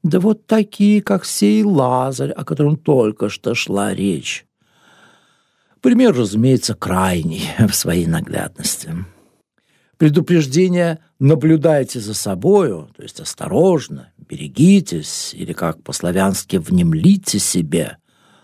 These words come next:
направлено к каждому из нас, ибо в мире много искушений, и никто не застрахован от того, что его поведение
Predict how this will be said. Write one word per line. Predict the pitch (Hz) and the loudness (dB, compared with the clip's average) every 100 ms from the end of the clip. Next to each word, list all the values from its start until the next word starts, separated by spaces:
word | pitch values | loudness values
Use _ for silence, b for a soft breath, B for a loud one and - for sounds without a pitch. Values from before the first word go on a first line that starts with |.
| _ | _
направлено | 139 131 - 117 135 202 196 214 | 0 0 0 0 0 2 2 2
к | 202 _ - | -2 _ -6
каждому | 135 131 113 139 151 | -2 -2 -2 0 0
из | 226 165 | 0 -2
нас, | 120 87 80 - - - _ _ b b - | -2 -2 -6 -8 -10 -12 _ _ b b -2
ибо | 131 123 | 0 2
в | 98 | 0
мире | 113 156 160 - - | 2 2 2 -2 -2
много | 113 120 101 - | 0 0 0 -4
искушений, | - - - - - 113 170 208 220 - _ _ _ - | -6 -8 -8 -8 0 4 4 4 0 -6 _ _ _ 0
и | 240 | 4
никто | 202 - - 123 147 165 - _ | 4 2 -4 0 2 2 -2 _
не | 127 120 | -2 -2
застрахован | 92 - 80 80 - 131 185 180 170 - _ | -2 -8 -8 -12 0 2 4 2 0 -2 _
от | 101 - | -8 -4
того, | 98 90 92 | -4 -2 -4
что | - 90 | -4 -2
его | 82 76 | -2 -4
поведение | - 85 78 - 147 180 175 175 | -4 -4 -4 0 2 4 2 0